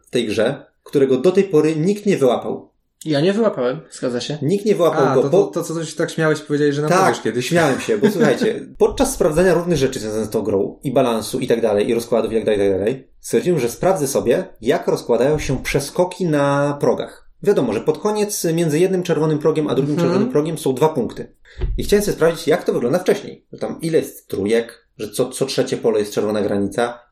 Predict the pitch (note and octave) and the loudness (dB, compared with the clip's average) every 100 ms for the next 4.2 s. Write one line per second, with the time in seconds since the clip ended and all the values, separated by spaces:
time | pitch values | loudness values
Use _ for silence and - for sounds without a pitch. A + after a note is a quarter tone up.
0 | - C3 G#3+ D#4 - C3 C3 - G#2+ A2 | -4 0 0 0 0 0 0 -4 -2 0
1 | G#2+ G2+ G#2 F#2+ G2+ G2+ - _ _ - | 0 -2 -4 -2 -4 -6 -10 _ _ -4
2 | A#2 - C4+ B3 C3 A2 - - - - | -2 2 2 2 0 -2 -4 -16 -18 -6
3 | C3 F3+ A#3+ A3 D#3 A2 A2 - - B2+ | -4 0 0 0 -2 -6 -6 -10 -10 -4
4 | A2 - | -2 -4